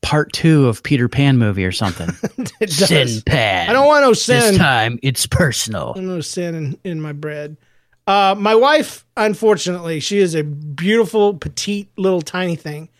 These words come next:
Speaker 2: but she snores like a three hundred pound woman.
Speaker 1: <laughs> No.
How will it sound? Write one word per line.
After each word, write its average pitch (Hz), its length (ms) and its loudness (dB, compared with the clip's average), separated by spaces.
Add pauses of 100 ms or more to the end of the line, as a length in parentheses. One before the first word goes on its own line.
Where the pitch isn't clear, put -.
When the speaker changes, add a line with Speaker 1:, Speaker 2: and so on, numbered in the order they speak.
(280)
Speaker 2:
but 202 120 -10
she 226 220 -2
snores 214 540 2
like 180 160 -2
a 151 60 -8
three 196 300 -2
hundred 180 260 -2
pound 165 480 -4
woman. 156 360 -10
Speaker 1:
<laughs> - 840 -20 (280)
No. 151 540 0